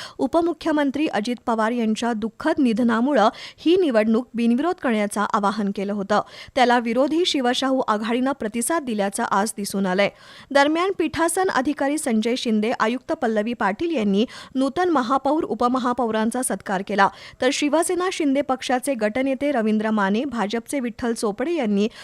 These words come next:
इचलकरंजी शहराच्या विकासासाठी सर्वांनी एकसंघपणे प्रयत्न करूया असं सांगितलं, तर शिवशाहू आघाडीचे गटनेते उदयसिंग पाटील यांनी चांगल्या कामाला पाठिंबा आणि बेकायदेशीर कामाला विरोध राहील असं स्पष्ट केलंय.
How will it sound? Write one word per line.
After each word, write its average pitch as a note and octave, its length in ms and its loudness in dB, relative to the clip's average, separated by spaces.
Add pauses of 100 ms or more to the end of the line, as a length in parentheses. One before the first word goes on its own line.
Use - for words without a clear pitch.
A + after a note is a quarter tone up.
(160)
इचलकरंजी F4+ 640 0
शहराच्या B3+ 520 0
विकासासाठी B3 840 -2
सर्वांनी A3+ 600 0
एकसंघपणे D4+ 800 -2
प्रयत्न A3+ 400 -2
करूया A3+ 460 0
असं A3+ 140 -6
सांगितलं, G3+ 500 0 (280)
तर C4+ 160 4
शिवशाहू D#4 540 2
आघाडीचे C4+ 540 2
गटनेते A#3+ 580 0
उदयसिंग B3 500 -2
पाटील C4+ 420 0
यांनी G#3 300 0 (320)
चांगल्या D4 400 6
कामाला E4 460 4
पाठिंबा D#4+ 560 2
आणि A3+ 180 4
बेकायदेशीर C#4 720 0
कामाला A#3 480 2
विरोध A#3 300 2
राहील B3 420 -2
असं A3+ 220 -2
स्पष्ट G3+ 440 -6
केलंय. G#3 240 2